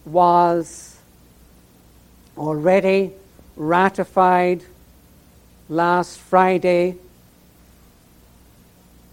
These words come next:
the thirteenth of June,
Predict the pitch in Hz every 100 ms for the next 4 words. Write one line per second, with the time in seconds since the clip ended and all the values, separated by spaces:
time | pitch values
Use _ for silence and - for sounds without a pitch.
0 | _ - 143 - - _ - 190 196 196
1 | 196 185 185 180 - - _ 160 160 156
2 | - - - - 135 156 175 175 175